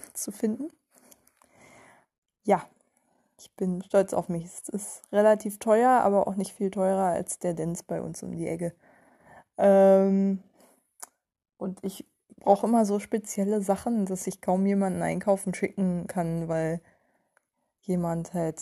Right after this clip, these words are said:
zwanzig Jahre vorm Regal stehen würde und die Hälfte sowieso grad nicht da ist. Also insofern mache ich das lieber so rum.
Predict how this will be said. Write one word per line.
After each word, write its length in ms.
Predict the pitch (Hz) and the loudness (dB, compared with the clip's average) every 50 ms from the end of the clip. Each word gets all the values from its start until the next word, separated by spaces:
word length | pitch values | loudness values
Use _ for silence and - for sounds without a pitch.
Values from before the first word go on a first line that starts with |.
| - _ | -18 _
zwanzig 540 | - - - 175 175 170 165 - 175 - - | -16 -8 -4 -4 -4 -4 -6 -8 -10 -6 -4
Jahre 260 | 175 170 165 165 165 | -4 -4 -4 -4 -6
vorm 280 | 165 - - 170 170 165 | -8 -4 -2 -2 -2 -2
Regal 360 | 170 180 170 175 175 185 214 | -4 -4 0 2 2 2 2
stehen 360 | 214 - - 220 214 208 202 | 0 -2 -2 0 0 0 0
würde 260 | 190 190 202 196 196 | 0 0 0 0 0
und 160 | 185 185 185 - | 0 -2 -2 -2
die 80 | 196 | -2
Hälfte 400 | 170 180 175 175 - - - 180 | 0 0 0 0 -2 -6 -10 -8
sowieso 380 | 170 170 170 170 165 165 165 165 | -6 -6 -6 -6 -4 -4 -6 -6
grad 320 | 147 147 156 151 - - | -4 -2 -2 -2 -4 -6
nicht 240 | - 160 - - - | -10 -12 -12 -12 -12
da 220 | 151 147 139 139 - | -12 -10 -10 -10 -10
ist. 220 | - 160 - - - | -10 -12 -14 -12 -8
Also 240 | 190 185 175 170 165 | -8 -8 -6 -8 -8
insofern 540 | 160 160 160 160 165 156 - - 165 165 165 - _ _ _ _ _ _ _ _ _ _ _ _ _ _ _ - | -10 -10 -12 -12 -14 -14 -12 -12 -10 -10 -10 -14 _ _ _ _ _ _ _ _ _ _ _ _ _ _ _ -16
mache 180 | 277 254 - | -16 -12 -12
ich 100 | 220 - | -14 -14
das 240 | - - 156 - - | -14 -18 -18 -16 -14
lieber 280 | - 175 170 175 175 180 | -14 -12 -12 -10 -12 -10
so 200 | 175 208 220 233 | -10 -8 -8 -8
rum. 280 | 226 220 226 254 254 | -6 -6 -6 -6 -8